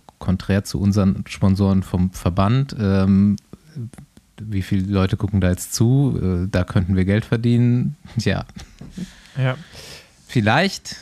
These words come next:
Speaker 1: wenn das mal aufgebrochen ist, wird das, glaub ich, auch leichter.
Speaker 2: Ja, auf jeden Fall, es war gut, ähm, aber da meine Zeit heute leider begrenzt ist mit euch beiden Süßen,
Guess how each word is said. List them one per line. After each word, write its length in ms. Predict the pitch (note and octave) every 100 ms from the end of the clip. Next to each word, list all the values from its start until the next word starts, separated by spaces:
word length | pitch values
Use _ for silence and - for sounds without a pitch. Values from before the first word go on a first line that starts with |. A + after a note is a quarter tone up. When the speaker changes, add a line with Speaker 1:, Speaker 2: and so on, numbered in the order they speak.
| - - - - -
Speaker 1:
wenn 180 | A#2+
das 220 | A#2 A#2+ -
mal 240 | C#3+ C3+
aufgebrochen 580 | A#2 C#3+ D#3 D3 D3 D#3
ist, 160 | D#3+
wird 120 | C#3 C#3
das, 100 | C3
glaub 200 | C#3 C#3
ich, 120 | -
auch 160 | B2+ -
leichter. 320 | B2+ C3 C3
Speaker 2:
Ja, 180 | F2+ F#2
auf 120 | D#3
jeden 100 | D#3
Fall, 100 | F3
es 80 | D#3
war 100 | D3+
gut, 300 | C3+ F3 - -
ähm, 460 | C#3+ C#3+ C#3 C3+ -
aber 440 | B2+ C#3+ D#3 D#3 - F3+ -
da 400 | - C#3 C#3 C3 - _ _
meine 320 | C3 C3 C#3+
Zeit 300 | - C#3 C3
heute 140 | C3+ B2+
leider 200 | C#3 C3
begrenzt 420 | C3 - C#3 -
ist 120 | A#2+
mit 120 | C3
euch 280 | - C3 - - _ _ _ -
beiden 440 | C3 B2+ C3 C#3 B2+
Süßen, 420 | C#3 - D#3